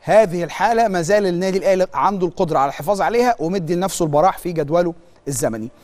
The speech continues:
في أسماء كتير حضراتكم بتسمعوها في ال-، ال-، ال-، يعني في، في السوق الكروي والسوق الرياضي، آه، ليست، آه، على الإطلاق حقيقية.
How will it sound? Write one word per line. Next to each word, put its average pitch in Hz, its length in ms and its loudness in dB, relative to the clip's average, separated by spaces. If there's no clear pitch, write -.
في 254 200 4
أسماء 240 280 0
كتير 247 360 -2
حضراتكم 208 500 0
بتسمعوها 180 580 0
في 202 440 -2
ال-، 151 380 0
ال-، 147 440 -6
ال-، 143 280 -10
يعني 135 220 -4
في، 131 260 -10
في 120 100 -12
السوق 175 320 -4
الكروي 190 440 0
والسوق 170 360 -2
الرياضي، 196 600 -2
آه، 143 580 0
ليست، 170 360 0
آه، 113 560 -4
على 156 220 0
الإطلاق 165 440 -4
حقيقية. - 760 -6